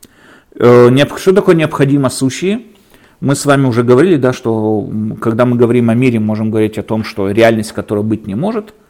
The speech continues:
то, что мы с вами уже говорили, реальность, которая может быть и может и не быть. Но если реальность, которая может быть, а может и не быть, она приводит к другому абсурду. То есть это, э, то есть та реальность, которая, как мы с вами сказали, наша, вся наша реальность,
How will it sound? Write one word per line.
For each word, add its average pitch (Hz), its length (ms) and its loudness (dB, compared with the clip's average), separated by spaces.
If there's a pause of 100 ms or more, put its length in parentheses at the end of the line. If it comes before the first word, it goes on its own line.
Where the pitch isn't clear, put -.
(120)
то, - 60 -18
что - 140 -10
мы 135 80 -4
с - 80 -12
вами 127 160 -4
уже 120 140 -6
говорили, 131 280 -2
реальность, 120 360 2
которая 113 300 -6
может 110 220 -4
быть 110 140 -8
и - 40 -12
может 107 220 -10
и 101 40 -10
не 170 140 -6
быть. - 220 -6 (360)
Но 123 60 0
если 131 220 4
реальность, 143 360 4
которая 123 280 -2
может 120 180 -2
быть, 117 180 -4
а 110 40 -2
может 113 220 -4
и 113 40 -2
не 147 160 -2
быть, 170 220 -4 (340)
она 120 220 2
приводит 120 360 0
к 117 60 -2
другому 127 420 4
абсурду. - 440 0
То - 140 -6
есть 104 160 -6
это, 104 140 -8
э, 104 280 -2
то - 120 -10
есть - 260 -10
та 131 120 6
реальность, 131 380 2
которая, 117 460 -4
как 110 160 -14
мы 113 100 -6
с - 80 -16
вами 110 160 -4
сказали, 110 260 -2
наша, 123 320 -2
вся 120 220 0
наша 117 220 -4
реальность, 117 500 0